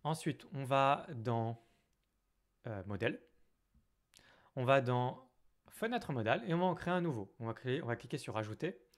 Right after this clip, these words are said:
Je vais l'appeler menu. Créer un modèle. On va partir là aussi de zéro.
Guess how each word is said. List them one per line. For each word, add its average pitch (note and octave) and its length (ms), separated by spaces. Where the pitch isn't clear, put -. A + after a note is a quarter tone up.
Je A#2+ 100
vais D3 60
l'appeler C3+ 520
menu. C3+ 320
Créer D#3+ 280
un D#3 80
modèle. A2 300
On B2+ 60
va A#2+ 80
partir B2+ 360
là E3+ 120
aussi E3+ 340
de D#3+ 320
zéro. A#2 420